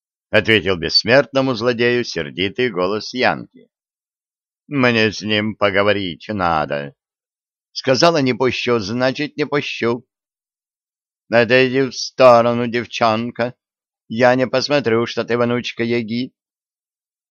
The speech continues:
"А я не посмотрю, что ты бессмертный, как охреначу ухватом", — бушевала Янка. "Да что же это такое? С этим царским сплетником все как с ума сошли.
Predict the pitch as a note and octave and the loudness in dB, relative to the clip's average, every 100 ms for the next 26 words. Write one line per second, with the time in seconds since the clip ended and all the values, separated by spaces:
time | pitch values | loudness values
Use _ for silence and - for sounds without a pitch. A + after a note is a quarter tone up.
0 | _ _ _ - G2+ A#2 D3 C#3 C3 B2 | _ _ _ -6 -2 2 2 2 0 0
1 | C3+ B2 C3 B2+ A#2+ B2 A#2+ A2+ - - | -2 -2 -4 -4 -4 -4 -4 -2 -2 -2
2 | A2+ G#2 D2 E2 F2+ - _ _ _ B2 | 0 0 -2 -8 -8 -10 _ _ _ -2
3 | B2 A#2+ - A2 D3+ D#3 - A#2+ A2+ G2+ | 0 -2 -4 -4 0 0 0 -4 -6 -2
4 | F#2+ G#2 F2+ G2+ F#2 _ _ _ _ _ | 0 0 0 -4 -6 _ _ _ _ _
5 | - D#2+ F2 F#2 G#2+ A2 A2 D#2+ C2 A#1 | -12 -8 0 2 4 4 2 0 -6 -14
6 | G#1+ _ _ _ _ _ _ _ _ _ | -18 _ _ _ _ _ _ _ _ _
7 | _ G#2+ B2 A#2+ - - - A#2 F#2 F2+ | _ 4 6 6 0 -2 4 4 4 0
8 | F#2 A2+ G2 A2 - G#2+ G#2 C3+ _ _ | -4 -4 -4 -2 0 0 0 -6 _ _
9 | _ _ _ _ - D#3+ - D#3+ D3 - | _ _ _ _ 2 2 4 -2 -4 0
10 | D3 D3+ C3+ - D#3+ D#3 - - C#3+ C#3 | 4 6 4 -2 -6 -6 -6 -2 2 2
11 | C3+ D3+ D3 D#3 D3+ - C#3+ C3+ C3+ - | 0 -4 -2 -2 -2 2 2 2 -2 -6
12 | C#3+ D#3 C3 A2+ G#2+ - G#2 - G#2 G2+ | -6 0 2 2 0 -4 -4 -2 -2 -2
13 | G#2 | -4